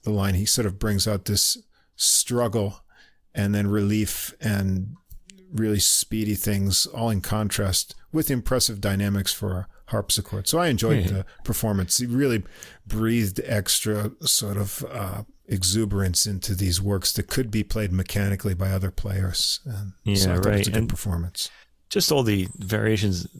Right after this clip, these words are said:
Speaker 2: varieties of dynamic and things like that
Speaker 1: Yeah.
Speaker 2: just make it, and the sustains that he's able to get on this, 'cause a harpsichord generally has a really fast decay to the
Speaker 1: Mm-hmm.
Speaker 2: note.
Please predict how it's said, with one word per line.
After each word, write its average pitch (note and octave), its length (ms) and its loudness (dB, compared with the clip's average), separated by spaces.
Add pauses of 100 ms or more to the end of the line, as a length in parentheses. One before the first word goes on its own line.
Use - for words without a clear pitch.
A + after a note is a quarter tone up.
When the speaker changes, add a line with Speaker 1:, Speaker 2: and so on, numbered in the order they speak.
(140)
Speaker 2:
varieties F#2 500 2
of E2 140 -2
dynamic E2+ 580 2
and E2 100 -2
things F2 200 2
like E2+ 140 -4
that F2+ 120 2
Speaker 1:
Yeah. A#2+ 60 0
Speaker 2:
just G2+ 120 2
make G2 200 2
it, - 80 -4 (160)
and E2+ 120 2
the E2+ 60 2
sustains F#2 1000 2
that F2 200 2
he's E2+ 200 2
able F2 220 0
to D#2 80 0
get F2+ 220 2
on F2 100 2
this, E2 140 -2
'cause F#2 160 0
a F#2 140 2
harpsichord G2+ 520 0
generally F#2 300 2
has F2 160 2
a E2+ 60 0
really E2+ 340 2 (340)
fast - 680 -2 (200)
decay E2 540 0
to - 160 -2
the D#2+ 100 -2
Speaker 1:
Mm-hmm. D#2+ 80 4
Speaker 2:
note. E2 320 2